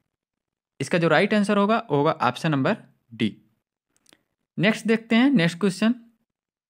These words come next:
फ्रेंड्स, आज की क्लास बहुत महत्वपूर्ण होने वाली है, प्लीज क्लास को लास्ट तक देखना,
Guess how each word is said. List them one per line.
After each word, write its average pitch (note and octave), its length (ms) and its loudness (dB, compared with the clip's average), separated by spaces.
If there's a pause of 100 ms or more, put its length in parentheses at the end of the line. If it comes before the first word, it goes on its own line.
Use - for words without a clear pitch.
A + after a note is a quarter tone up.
(2250)
फ्रेंड्स, A3 400 2 (180)
आज F3+ 200 2
की C4 100 -2
क्लास G#3+ 360 0
बहुत G3 280 2
महत्वपूर्ण F3 340 0
होने E3+ 180 2
वाली F3 220 2
है, G3 140 -2 (800)
प्लीज F3+ 200 0
क्लास F3+ 280 0
को A3 180 0
लास्ट D#3 340 2
तक F#3 140 -2
देखना, C#3 400 -4